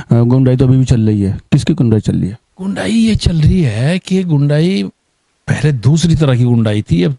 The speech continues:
Speaker 2: दूसरी तरह की गुंडाई है। एक तो गुंडाई सबसे बड़ी ये है कि मैं आपको बता दूं कि र-, ट्रेन में जा रहा है कोई,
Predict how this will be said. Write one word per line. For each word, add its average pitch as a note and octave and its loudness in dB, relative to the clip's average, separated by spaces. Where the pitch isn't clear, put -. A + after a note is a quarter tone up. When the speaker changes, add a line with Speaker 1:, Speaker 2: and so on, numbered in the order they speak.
Speaker 2:
दूसरी D#3 2
तरह C3 -2
की G2+ -6
गुंडाई G2 -8
है। G#2 -14
एक C3+ 2
तो G3+ -2
गुंडाई C3 2
सबसे C3+ 0
बड़ी C3 2
ये B2+ 2
है G#2 -2
कि B2 -2
मैं A#2 0
आपको G#2 -6
बता G2 -4
दूं A#2 -4
कि C#3+ 0
र-, B2 -6
ट्रेन A#2 2
में A#2 2
जा A2+ 2
रहा A#2+ 2
है C#3+ -4
कोई, C3 -4